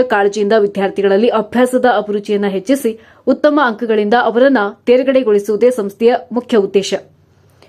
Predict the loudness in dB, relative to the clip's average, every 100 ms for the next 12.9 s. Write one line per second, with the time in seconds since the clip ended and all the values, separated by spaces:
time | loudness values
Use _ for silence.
0 | _ _ _ -4 -2 0 2 4 4 4
1 | 2 2 2 2 2 0 0 0 0 0
2 | 0 -2 -2 -2 -2 -2 2 2 2 0
3 | -2 -2 0 2 2 2 2 0 -2 -8
4 | _ _ -2 0 2 0 0 -2 0 0
5 | -2 -2 -2 0 0 0 -4 _ _ _
6 | _ -2 2 2 2 0 0 0 -2 -4
7 | -2 -2 -2 -4 -2 0 2 2 2 2
8 | 2 0 0 -2 2 2 2 -2 -2 -2
9 | -2 -4 -4 -2 -2 -2 -4 -4 -10 -8
10 | -2 -2 0 -4 -6 _ _ -6 0 2
11 | 2 0 0 2 2 0 -4 _ -4 2
12 | 2 2 2 2 0 -2 0 0 0